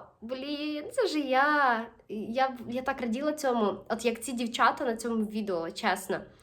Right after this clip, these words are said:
Я була в захваті просто від цього. Я прям запам'ятала цей момент.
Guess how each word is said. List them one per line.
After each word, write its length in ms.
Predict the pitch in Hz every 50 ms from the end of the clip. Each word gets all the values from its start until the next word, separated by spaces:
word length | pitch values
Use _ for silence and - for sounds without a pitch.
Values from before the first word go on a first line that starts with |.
| - - - - - - _
Я 160 | 208 240 247
була 160 | 233 247 240
в 60 | 226 208
захваті 680 | 208 196 - - - 226 214 202 - - 202 202 196
просто 340 | 190 - 185 180 185 - 135
від 220 | - 147 - -
цього. 280 | - 175 151 165 170 - - -
Я 220 | 220 247 269 294
прям 300 | 285 277 247 247 247 233
запам'ятала 600 | 226 226 220 220 214 208 208 220 269 311 277 240
цей 160 | - - 214
момент. 400 | 208 202 196 196 175 165 165 -